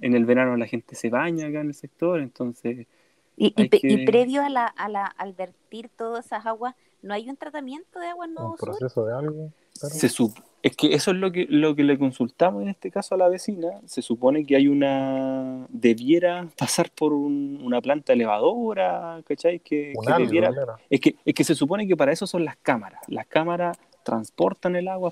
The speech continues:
Speaker 1: para ir, llevarla a las plantas de tratamiento de agua servida. Pero ¿qué pasa
Speaker 2: Ujú.
Speaker 1: cuando las cámaras colapsan? Lo mismo cuando el agua lluvia, eh, revientan la, el alcantarillado, el agua sube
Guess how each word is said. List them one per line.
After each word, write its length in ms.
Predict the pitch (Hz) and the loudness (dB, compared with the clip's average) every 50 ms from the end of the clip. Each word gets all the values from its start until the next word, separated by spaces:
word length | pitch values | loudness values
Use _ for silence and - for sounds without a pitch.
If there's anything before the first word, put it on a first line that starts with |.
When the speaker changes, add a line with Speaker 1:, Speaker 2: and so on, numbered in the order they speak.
| - | 0
Speaker 1:
para 220 | - 139 135 - 131 | -2 0 0 2 0
ir, 260 | 139 156 156 151 156 | 0 0 -2 -2 -4
llevarla 360 | - 131 127 131 131 131 131 | -6 -2 2 2 2 2 0
a 20 | 127 | -4
las 100 | 127 120 | -6 -4
plantas 300 | - 135 127 - 127 127 | -4 -4 0 0 0 0
de 60 | 127 | 0
tratamiento 340 | 110 127 131 139 147 143 - | 0 0 -2 -2 -4 -4 -4
de 40 | 160 | -4
agua 120 | 156 160 | -4 -4
servida. 380 | - - 175 165 143 113 - - | -4 -6 -4 -4 -4 -6 -8 -8
Pero 220 | _ 131 131 131 131 | _ -4 -4 -2 -2
¿qué 100 | 156 156 | -2 -2
pasa 220 | 160 165 214 160 | -2 -4 -6 -8
Speaker 2:
Ujú. 80 | 151 147 | -10 -10
Speaker 1:
cuando 180 | 151 147 143 | -10 -12 -14
las 140 | 139 139 135 | -16 -18 -12
cámaras 340 | _ - 139 135 139 139 - | _ -4 -4 -2 -2 -4 -2
colapsan? 600 | - - 160 160 143 - - - 139 143 156 _ _ | 0 0 0 0 0 -2 -4 -6 -6 -6 -8 _ _
Lo 160 | 131 131 127 | -14 -10 -6
mismo 260 | 123 127 131 131 123 | -4 0 0 0 0
cuando 440 | 123 127 123 120 127 123 123 123 123 | 0 -4 -6 -6 -6 -4 -2 -2 -2
el 200 | 127 131 127 120 | -4 -6 -8 -8
agua 220 | 123 120 117 123 | -8 -6 -6 -6
lluvia, 460 | 120 117 135 151 147 151 147 147 147 147 _ _ _ _ _ _ _ _ _ | -8 -2 -2 0 0 0 -4 -8 -10 -18 _ _ _ _ _ _ _ _ _
eh, 340 | - 123 117 113 113 113 113 113 113 113 113 113 113 113 123 _ | -2 0 0 0 0 -2 -4 -6 -6 -8 -8 -8 -10 -12 -14 _
revientan 640 | - - 120 120 113 120 139 143 139 - 143 139 135 | -8 0 2 4 4 4 2 0 -2 -2 -2 0 0
la, 420 | 135 135 135 135 135 131 131 135 - | -2 -4 -6 -8 -8 -10 -10 -12 -6
el 100 | - 131 | -4 -4
alcantarillado, 800 | 131 131 127 - 135 123 _ 139 139 156 170 196 220 233 226 233 240 | -4 -4 -4 -4 -6 -4 _ -4 -4 -2 -4 -6 -8 -8 -10 -10 -4
el 180 | 180 165 165 175 | -2 -2 0 0
agua 300 | 180 180 180 180 - - | 0 2 0 0 -2 -2
sube 420 | - - - 208 208 208 214 214 | -12 -6 -6 -4 -4 -4 -8 -10